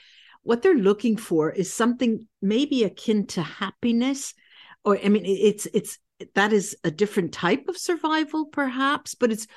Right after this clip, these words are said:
not raw survival like a child who cries. So when you talk of the conscious mind in this, the subconscious mind in this case, do you work at any level with their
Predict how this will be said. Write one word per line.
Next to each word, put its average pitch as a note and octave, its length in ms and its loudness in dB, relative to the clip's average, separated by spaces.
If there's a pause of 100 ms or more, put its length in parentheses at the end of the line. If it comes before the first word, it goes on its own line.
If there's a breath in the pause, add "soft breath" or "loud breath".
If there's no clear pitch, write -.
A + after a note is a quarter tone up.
(140)
not G#3 380 2
raw A#3 440 2 (200)
survival C#3+ 880 -6 (140)
like D3 240 -4
a D3 60 -8
child C#3+ 420 -6
who E3+ 80 -14
cries. D#3 600 -2 (500 loud breath)
So G#3 440 4 (200)
when A#3 260 4
you C4+ 120 2
talk G4 280 0
of C4+ 120 -2
the F3 100 -2
conscious G3+ 640 -4
mind E3 300 0
in D#3 220 -2
this, G#3+ 320 2
the D#3+ 120 -10
subconscious - 720 -6
mind C#3 220 0
in C3+ 100 -2
this A3+ 220 -2
case, - 440 -8 (520 soft breath)
do C4+ 120 2
you C4 240 2
work B3+ 480 -2 (400)
at G3 160 -2 (140)
any A#3+ 480 -2 (200)
level G3 680 -2
with G3+ 320 -2
their F3 420 -2